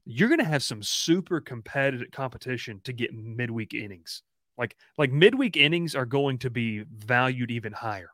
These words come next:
for this pitching staff to get that work in, uh, potentially. I, I think that's gonna be something kinda fun to watch. And that's all I gotta say on pitching, 'cause like you said, you, you, man,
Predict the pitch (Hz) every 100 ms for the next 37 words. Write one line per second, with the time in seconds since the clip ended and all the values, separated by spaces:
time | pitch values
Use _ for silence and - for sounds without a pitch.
0 | _ 113 107 107 - 110 - 98 92 117
1 | - - - - - 127 123 143 - 117
2 | 110 110 - 110 101 - - - - 104
3 | 92 - 113 107 95 135 143 185 123 123
4 | 117 104 113 101 104 101 - 107 104 104
5 | - 127 156 143 135 127 117 131 110 127
6 | 117 110 107 101 113 120 - 110 107 107
7 | - - _ _ 131 113 101